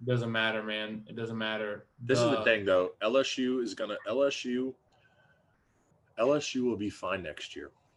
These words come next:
Speaker 1: Yeah. The worst thing, here's, here's the thing. For me as a fan, the worst thing is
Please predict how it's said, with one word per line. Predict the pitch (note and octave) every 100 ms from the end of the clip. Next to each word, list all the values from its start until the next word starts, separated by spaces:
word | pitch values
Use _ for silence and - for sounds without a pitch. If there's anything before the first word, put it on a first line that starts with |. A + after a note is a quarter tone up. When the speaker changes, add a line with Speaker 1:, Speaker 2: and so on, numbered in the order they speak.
| _
Speaker 1:
Yeah. | A2+ G2+ - - _ C3+
The | D3+
worst | D3+ F#3+ A3 -
thing, | G#3+ G3 F#3+ D#3+
here's, | C3 G3 G3
here's | - C3 E3+ D3+ B2+
the | B2
thing. | A#2 G#2 G#2 - _ _ - _ _ _ _ _ _ - - -
For | D#3 D#3
me | E3 D3+
as | B2+ A#2+
a |
fan, | - A#2 A2 G#2
the | A2
worst | A#2 E3 F#3 -
thing | D#3 C#3
is | B2